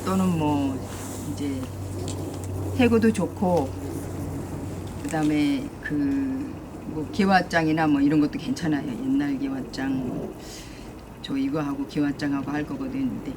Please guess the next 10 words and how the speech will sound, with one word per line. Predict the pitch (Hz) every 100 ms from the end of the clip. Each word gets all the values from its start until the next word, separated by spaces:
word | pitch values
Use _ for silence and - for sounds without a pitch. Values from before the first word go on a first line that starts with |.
| - - - - -
이렇게 | 180 214
붙여놓으면은 | 202 180 196 175 165 160 170 147
나중에 | 131 151 175
여기를 | 143 143 165 156
다 | - - 156
얘가 | 131 143 147
발이 | - 165 156
뻗어가지고 | - 180 180 147 135 143
감싸요. | 139 - 131 - 151 131
그래갖고 | 139 147 135 -